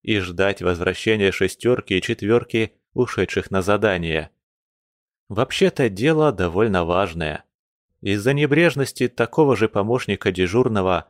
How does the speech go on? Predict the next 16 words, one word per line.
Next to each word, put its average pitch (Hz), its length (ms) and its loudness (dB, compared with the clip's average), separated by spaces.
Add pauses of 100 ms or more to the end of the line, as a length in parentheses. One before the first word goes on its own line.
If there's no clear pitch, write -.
погиб 107 400 -2
Грицевец, 117 840 0 (420)
и 107 120 -2
навсегда 113 600 0
легло 131 340 4
пятно 107 520 -2
на 98 100 -2
его 87 220 2
сослуживца 90 920 -4 (140)
Петра 107 420 0
Хару. 90 580 -2 (1160)
Здесь 110 420 0
и 101 60 0
далее 131 400 2
примечание 131 720 0
автора. 85 580 -2